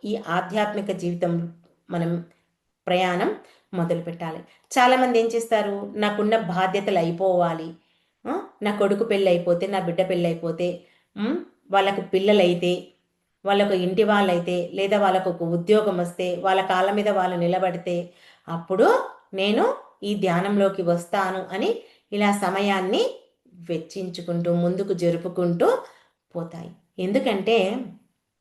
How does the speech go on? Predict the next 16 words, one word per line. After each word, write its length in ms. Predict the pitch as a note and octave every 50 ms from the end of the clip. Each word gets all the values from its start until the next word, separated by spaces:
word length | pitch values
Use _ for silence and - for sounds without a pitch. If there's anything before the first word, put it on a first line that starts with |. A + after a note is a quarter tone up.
| _ _ _ _ _ _ - - -
చూడండి, 580 | G#3 G3+ F#3 D#3+ D3+ F3+ B3 C4+ A3 - - - - _ _ _ _ _ _ -
ఆ, 340 | G#3 G3 F#3+ F#3 F#3 F3 F3 - C4
పగటిపూట 480 | B3+ B3 C4+ C#4 F4 D#4 F4 D#4+ D#4+
ఒక 420 | A#3+ A3+ G#3+ G#3+ B3 A3+ - - B3+
చెట్టు 200 | A3+ - - D#4+
నీడ 280 | C4+ B3+ B3 C4 C4+ B3+ F3 D3 - - - - _ _ _ _ -
ఎంతసేపు 480 | - A3+ A#3+ C4 D4 C#4+ F4 E4+ E4+ C#4+
ఉంటుంది? 520 | C#4+ C4+ B3+ C#4 A#3+ B3+ C4 C4+ - - - _ _ _ _ _ _ _ _ _ _ _ _ _ _ _ _ _ _ _ _ _ _ _ _ _ -
అలాంటిదే 520 | F3+ G3 A3 A#3+ B3 C#4+ E4 F4+ E4+ F#4
మన 200 | F4 E4+ D4 B3+
జీవితం 480 | G#3+ F3 G#3 G#3+ A3 - B3+ B3+ B3+ B3
కూడా. 240 | B3 G#3+ F3 - - - _ _ _ _ _ _ _ _ _ _ _ -
ఎన్ని 220 | G#3+ G#3+ A#3 B3 B3+
రోజులు 280 | C4+ C#4 D4+ D4+ C#4
ఉంటామో 340 | C4 C4 C4 C#4+ C4 C4 C4+
మనకు 480 | C4 B3+ B3+ B3+ B3+ G4+ B4 C5 -